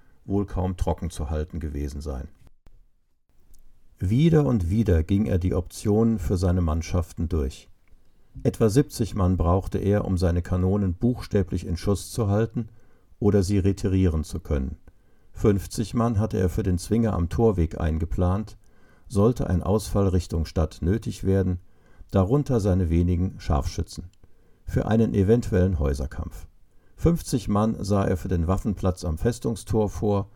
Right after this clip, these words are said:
um einen Infanterieangriff auf der Westseite abschlagen zu können. Die restlichen etwa sechzig Soldaten behielt er im Innern der Festung als Eingreifreserve zurück und gegebenenfalls als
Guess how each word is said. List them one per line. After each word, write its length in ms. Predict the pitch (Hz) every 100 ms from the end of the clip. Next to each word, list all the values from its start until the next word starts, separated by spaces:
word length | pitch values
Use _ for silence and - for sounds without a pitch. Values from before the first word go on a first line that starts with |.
| - - - -
um 200 | 123 101
einen 240 | - 87 -
Infanterieangriff 1120 | 87 - 78 - 110 - 98 98 92 87 -
auf 240 | 90 85
der 160 | - 73
Westseite 600 | 95 - 92 85 - -
abschlagen 560 | - - 80 78 78
zu 140 | - 82
können. 400 | - 76 76 - - _ - - - -
Die 80 | 113
restlichen 540 | 131 151 - 95 98
etwa 260 | - - 85
sechzig 420 | 98 101 - 107
Soldaten 600 | 98 87 85 90 - 101
behielt 380 | 104 92 113 -
er 160 | 90
im 60 | -
Innern 260 | 120 135 123
der 140 | 101
Festung 440 | 92 101 101 - 101
als 220 | - -
Eingreifreserve 960 | 85 104 110 107 104 - 85 87 85 85
zurück 480 | - 78 143 - - - - _ _ - -
und 160 | 127
gegebenenfalls 800 | 127 101 92 92 95 87 87 87
als 380 | - 85 82 -